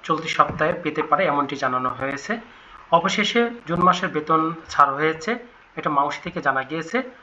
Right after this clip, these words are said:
আগামীকাল অর্থাৎ সোমবার আমাদের ব্যাংক অ্যাকাউন্টে এসএমএস পেয়ে যাব। প্রিয় শিক্ষক মণ্ডলী, মাধ্যমিক উচ্চ শিক্ষা অধিদপ্তর এডুকেশন ম্যানেজমেন্ট ইনফরমেশন সিস্টেম সেলের মাধ্যমে কর্মকর্তারা এই কথা জানিয়েছেন। প্রিয় শিক্ষক মণ্ডলী, আপনারা চ্যানেলে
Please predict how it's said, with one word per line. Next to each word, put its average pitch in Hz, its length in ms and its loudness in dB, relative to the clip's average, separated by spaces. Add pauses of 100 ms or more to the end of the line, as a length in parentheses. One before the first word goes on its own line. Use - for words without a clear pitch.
(180)
আগামীকাল 180 460 6
অর্থাৎ - 280 -4
সোমবার 143 440 0 (600)
আমাদের 156 320 0 (220)
ব্যাংক 156 240 -2
অ্যাকাউন্টে 143 460 -6 (160)
এসএমএস 151 380 -6 (360)
পেয়ে 147 200 2
যাব। 143 300 0 (440)
প্রিয় 208 160 2
শিক্ষক 196 380 0
মণ্ডলী, 143 380 -2 (1000)
মাধ্যমিক 202 340 4
উচ্চ 220 160 -6
শিক্ষা - 340 -4
অধিদপ্তর 196 460 -4
এডুকেশন 160 460 -6
ম্যানেজমেন্ট 147 500 -4
ইনফরমেশন 170 520 2
সিস্টেম 156 520 -8
সেলের 143 340 -6
মাধ্যমে 139 440 -2
কর্মকর্তারা 143 640 -2
এই 151 100 -6
কথা 131 220 -4
জানিয়েছেন। 123 500 -10 (500)
প্রিয় 202 140 2
শিক্ষক 233 380 2
মণ্ডলী, 233 200 6
আপনারা 214 260 0
চ্যানেলে 180 380 0